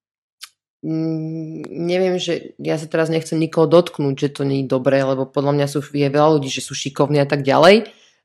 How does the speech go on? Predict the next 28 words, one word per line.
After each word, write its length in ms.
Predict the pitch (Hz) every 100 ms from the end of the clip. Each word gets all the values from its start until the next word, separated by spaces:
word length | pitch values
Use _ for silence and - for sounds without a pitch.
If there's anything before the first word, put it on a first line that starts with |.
| -
ale, 260 | 147 147 151 151
mm, 420 | 156 - 156 160 156 - - - 113 123 - _
keď 100 | 160
som 100 | 160
sa 160 | 175 180
aj 80 | 156
bavila 320 | 151 160 160
s 80 | 156
nejakými 640 | 156 156 - 156 151 151
ľuďmi 500 | 151 147 143 156 160 156
zo 60 | 151
zahraničia, 640 | 147 151 151 147 - 151
akože 160 | 151 147
nie 160 | 151
lekármi, 560 | 139 135 151 147 160 156
ale 160 | 143
teda, 160 | 143 139
čo 160 | - 147
majú 160 | 143
skúsenosti 540 | 143 147 - 143 139 139
s 80 |
nejakými 340 | 143 139 143 139
týmito 400 | 139 139 135 139
fyzio 560 | 139 135 143 143 143
a 80 | 131
tak 240 | 131 139 131
ďalej 240 | 135 131
záležitosťami, 760 | 131 139 143 147 143 151 151